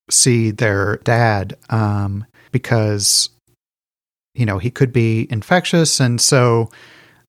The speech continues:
it just caught up with me, that whole thing. If, if,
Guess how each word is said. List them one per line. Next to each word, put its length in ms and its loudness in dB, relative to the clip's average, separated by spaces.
it 100 -2
just 240 0
caught 220 0
up 160 0
with 160 0
me, 140 2
that 160 0
whole 200 2
thing. 280 2
If, 260 -2
if, 220 -4